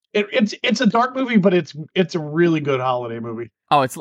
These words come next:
Speaker 2: it's a lighthearted, dark movie.
Speaker 1: The, the original one. The other, the other two or three that they have are freaking
Speaker 2: Oh,
Speaker 1: terrible.
Speaker 2: come on. The one with Jack Frost, where the,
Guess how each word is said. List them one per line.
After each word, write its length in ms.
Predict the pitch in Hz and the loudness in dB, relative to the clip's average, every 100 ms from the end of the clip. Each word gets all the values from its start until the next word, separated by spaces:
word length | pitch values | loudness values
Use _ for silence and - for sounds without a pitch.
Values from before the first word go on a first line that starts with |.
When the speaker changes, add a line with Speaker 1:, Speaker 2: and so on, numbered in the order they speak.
| - | -8
Speaker 2:
it's 120 | 151 | -6
a 60 | |
lighthearted, 680 | 147 170 160 131 139 131 117 | -4 -2 -2 -2 -2 -2 -4
dark 240 | 120 113 - | -4 -6 -6
movie. 380 | 113 107 285 247 | -6 0 0 0
Speaker 1:
The, 80 | 185 | -4
the 300 | 151 277 302 | 0 2 2
original 540 | 269 277 294 254 196 160 | 2 0 0 2 2 2
one. 240 | 143 127 | -2 -4
The 120 | 143 208 | 0 2
other, 240 | 294 269 | 2 0
the 220 | 214 208 | 0 0
other 400 | 247 285 226 175 185 _ _ _ - - | 2 2 -2 -4 -8 _ _ _ -20 -18
two 200 | - 233 | -4 0
or 100 | 233 | 0
three 260 | 202 - 214 | 0 2 2
that 120 | 202 | 2
they 160 | 170 165 | 2 0
have 240 | 165 170 | 2 0
are 60 | 135 | -2
freaking 340 | - 185 147 120 | -6 -6 -6 -2
Speaker 2:
Oh, 60 | 147 | 2
Speaker 1:
terrible. 220 | 147 139 | 2 0
Speaker 2:
come 180 | 170 147 | -2 -2
on. 180 | 135 131 | 0 -2
The 60 | |
one 140 | 139 156 | -2 -4
with 120 | 143 | -2
Jack 280 | 151 139 - | 0 0 -2
Frost, 560 | - 131 127 208 - | -2 2 4 2 -2
where 160 | 139 127 | -2 -2
the, 120 | 127 | -2